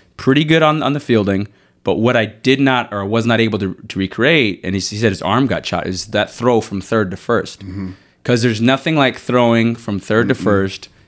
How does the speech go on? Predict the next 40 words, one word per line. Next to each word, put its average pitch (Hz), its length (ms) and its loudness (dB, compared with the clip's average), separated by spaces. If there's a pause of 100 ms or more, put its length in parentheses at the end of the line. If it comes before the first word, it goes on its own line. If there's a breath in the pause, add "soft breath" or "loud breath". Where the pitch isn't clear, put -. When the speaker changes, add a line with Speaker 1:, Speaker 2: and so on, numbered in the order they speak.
(120 soft breath)
Speaker 1:
i-, 104 120 -2
with 95 260 -4
anxiety, 113 720 0
with 92 260 -6
pressure, 101 280 -2
Speaker 2:
Mm-hmm. 107 80 2
Speaker 1:
with 107 100 0
someone 101 440 2
running 117 320 4
down 120 180 2
the 113 80 0
line. 110 380 2
Speaker 2:
And 113 80 6
you 113 80 2
gotta, 101 340 2
you 113 80 -2
gotta 101 160 0
put 110 220 -4
some 98 140 -4
mustard 107 380 -2
on 107 140 -2
that 123 80 2
Speaker 1:
Yeah, 151 180 4
Speaker 2:
thing. 107 160 -2
Speaker 1:
and 127 140 2
so 123 140 2
Speaker 2:
Yeah. 117 80 4
Speaker 1:
instantly 127 300 2
his 113 120 2
arm's 107 240 -2
dead. 95 320 -4 (100)
Speaker 2:
Yeah. 95 240 -4
Speaker 1:
And 113 160 -2
so 120 140 2
that 127 180 2
was 120 160 -6
something 131 340 -2
that, 95 280 0
you 101 100 -2
know, 92 320 -2